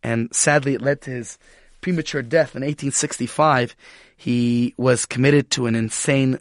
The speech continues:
asylum where he died not long later at the age of forty-seven. Quite sad.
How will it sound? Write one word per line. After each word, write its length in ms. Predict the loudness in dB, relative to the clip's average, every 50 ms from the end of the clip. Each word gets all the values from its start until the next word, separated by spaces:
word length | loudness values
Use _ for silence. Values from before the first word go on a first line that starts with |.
| -6
asylum 680 | -6 -4 -2 0 2 2 2 2 2 0 -2 -6 -10 _ _ _ _ _ -20 -20 -20 -20 _ _
where 580 | -10 -4 0 2 4 4 4 4 2 0 0 -4 _ _ _ _
he 120 | -4 -2
died 360 | 0 2 2 2 2 2 0 0
not 180 | -2 0 2
long 180 | 2 2 4 4
later 280 | 4 4 4 4 2
at 80 | 0 0
the 120 | -4 -2
age 120 | -2 -2 -2
of 80 | -2
forty-seven. 640 | -4 -2 0 0 0 0 0 2 2 2 0 -2 -8 _ _ _ _ _ _ -20 -20 -20 -20 -20 -20 -20 -20 -18 -18 -18 -18 _ _ _
Quite 300 | -4 0 2 2 2 2
sad. 340 | 2 2 2 2 0 -2 -6